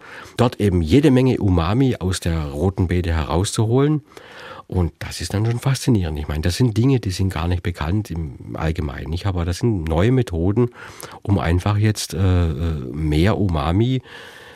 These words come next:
zu bekommen, Gemüse spannender zu machen, Gemüse anders zu fermentieren, als nur eben sauerkrautartig, äh, Milchsäure vergoren, sondern eben mit diesen Enzymen zu arbeiten.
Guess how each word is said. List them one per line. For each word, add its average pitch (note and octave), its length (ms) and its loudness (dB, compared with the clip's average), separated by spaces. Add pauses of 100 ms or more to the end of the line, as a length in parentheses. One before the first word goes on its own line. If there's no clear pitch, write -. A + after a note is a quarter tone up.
(140)
zu - 140 0
bekommen, G2+ 600 2
Gemüse F#2+ 500 4
spannender A2+ 480 0
zu B2+ 100 0
machen, A#2+ 420 0
Gemüse G2 520 0
anders C#3 320 4
zu B2+ 100 0
fermentieren, G#2+ 640 0
als - 280 -4
nur G#2+ 220 0
eben E2+ 360 -2 (320)
sauerkrautartig, F2 1120 -2
äh, D2 140 -8
Milchsäure G2+ 600 0
vergoren, A#2+ 480 0
sondern F#2+ 240 -2
eben F#2 300 -2
mit F#2+ 160 -2
diesen F#2+ 200 -4
Enzymen F#2+ 480 0
zu C2 100 -8
arbeiten. G#2 520 -2